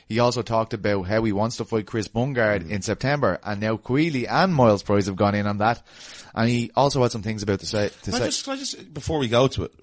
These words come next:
Speaker 2: why does Peter do that?
Speaker 1: Why?
Speaker 2: He always comes,
Speaker 1: What do you mean?
Speaker 2: comes up with these things afterwards. "Oh, you know, it feels as though he's won the fight now."
Speaker 1: Yeah.
Speaker 2: Like, i-, this is a reoccurring theme a lot of the time. Or it seems like
Speaker 1: Well, I think it's a,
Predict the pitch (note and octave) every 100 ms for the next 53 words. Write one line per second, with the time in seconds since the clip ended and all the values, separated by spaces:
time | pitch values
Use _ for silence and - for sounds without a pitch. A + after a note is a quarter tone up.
0 | G2 E3+ A#3+ A#3+ F#3+ - E3 A#2 C3+ E3
1 | F2+ - - _ _ A#2 G#2 - _ F#3+
2 | G#3+ A#3 B3 G#3+ - - - C3 D3 C#3
3 | G#2+ D#3 C#3+ D3 C#3+ B2+ A#2+ G#2+ A#2+ G#2+
4 | G#2+ B2+ B2+ A#2 F#2 - A2+ A2 A2+ A2
5 | G#2 B2 A#2 C#3 A#2+ A#2+ A#2+ A2 A#2+ A#2
6 | G#2 G#2+ G2 D#2 G2 G2+ G2+ - - C3
7 | B2+ - - G#2+ - - F3+ - D#3+ D3
8 | B2 C#3 C#3 B2+ - B2+ A2+ G2+ A2+ A2
9 | F2 - - - - _ G2+ G#2+ G2 G2+
10 | G2+ F#2+ F2+ F#2 - - - F3+ E3+ C3+
11 | F#3+ G#3+ C#4 A2+ G#2+